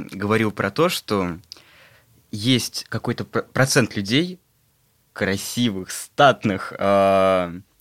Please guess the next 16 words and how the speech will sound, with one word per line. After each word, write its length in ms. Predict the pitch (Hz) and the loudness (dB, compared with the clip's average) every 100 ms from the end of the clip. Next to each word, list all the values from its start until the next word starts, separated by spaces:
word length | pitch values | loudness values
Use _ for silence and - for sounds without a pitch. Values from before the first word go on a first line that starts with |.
| _ - | _ -12
супер-пупер, 760 | - 151 123 107 131 - - - - - - - - | -2 -2 -2 -2 -4 -4 -10 -12 -20 -20 -20 -18 -14
который, 420 | 98 117 113 104 | -8 -4 -4 -4
м, 380 | - - - - | -6 -10 -10 -8
этот 200 | - - | -10 -4
процент 380 | - - 165 - | -4 -2 -2 2
нравится 400 | 117 135 - 92 | 0 2 -4 -4
большинству, 720 | 98 - 110 - 95 85 73 - - _ _ _ _ _ - | -6 -2 -2 -2 -6 -8 -8 -12 -14 _ _ _ _ _ -8
большей 360 | 98 104 - | -4 -4 -4
части. 460 | - 87 - - 80 - _ _ _ - | -6 -4 -6 -10 -14 -18 _ _ _ -2
А 100 | 107 | 0
есть 280 | 165 214 | 2 0
такой 260 | - - 127 | -2 -2 -2
же 80 | 104 | -2
процент, 520 | - 101 - 190 202 | -4 -2 0 0 -2
который 240 | - 98 | -10 -4
нравится 500 | 101 120 151 - 139 | 0 0 -2 -4 -6